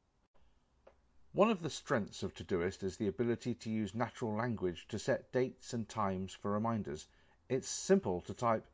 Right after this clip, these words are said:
"Call Mum every Wednesday at six P M." Todoist will automatically create a recurring task that appears each Wednesday. On the paid-for service, you can also set a reminder for X number of minutes before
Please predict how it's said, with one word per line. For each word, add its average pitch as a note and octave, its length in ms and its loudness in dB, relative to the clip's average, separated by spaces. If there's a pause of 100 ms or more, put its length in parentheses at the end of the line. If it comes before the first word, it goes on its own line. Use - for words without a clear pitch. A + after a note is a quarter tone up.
(180)
"Call F#3+ 180 10
Mum C3 300 4
every C3 200 0
Wednesday A2 440 2
at G2+ 80 -2
six - 220 -4
P B2+ 140 0
M." F2+ 220 -2 (640)
Todoist C#3+ 440 2
will G#2 160 0
automatically A#2 680 0
create G#2+ 440 -2
a G2+ 60 -4
recurring B2 540 -2
task G2 400 -2 (320)
that C#3 100 -2
appears A#2 460 2
each - 180 -6
Wednesday. F#2 480 -2 (560)
On E3+ 140 4
the F#3 60 4
paid-for F#3+ 420 2
service, F2 420 -2 (140)
you B2+ 120 -2
can C3 120 -4
also D3 300 0
set A2+ 260 -2
a G#2 40 -2
reminder G2+ 440 0
for - 200 -2
X G#2+ 220 -4
number F#2+ 220 0
of F2 80 -4
minutes G#2 260 0
before G2 500 0